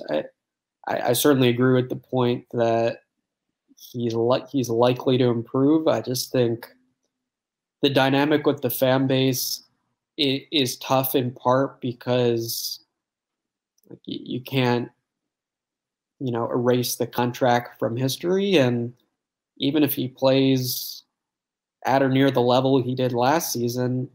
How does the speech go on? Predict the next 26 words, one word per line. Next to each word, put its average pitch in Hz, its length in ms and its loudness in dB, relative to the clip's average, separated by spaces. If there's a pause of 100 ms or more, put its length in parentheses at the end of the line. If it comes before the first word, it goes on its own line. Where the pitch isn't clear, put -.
(480)
I 135 60 -10
think 147 280 -6
there's 117 220 -2
still 127 200 0
a 127 40 0
large 123 420 0
chunk 120 280 -4
of - 140 -14
people 139 440 -2
who 117 120 -2
will 117 200 0
feel 117 600 -2 (400)
that's 120 240 -2
not 120 200 -2
sufficient 131 600 0 (160)
as 117 280 -6
a 117 420 -2 (720)
complimentary 120 600 -2
scorer 123 480 0
to 123 40 -4
Joel 123 360 0
Embiid, 139 420 -2
and 120 300 -2
who 123 160 -6
will 120 180 2
also 123 720 0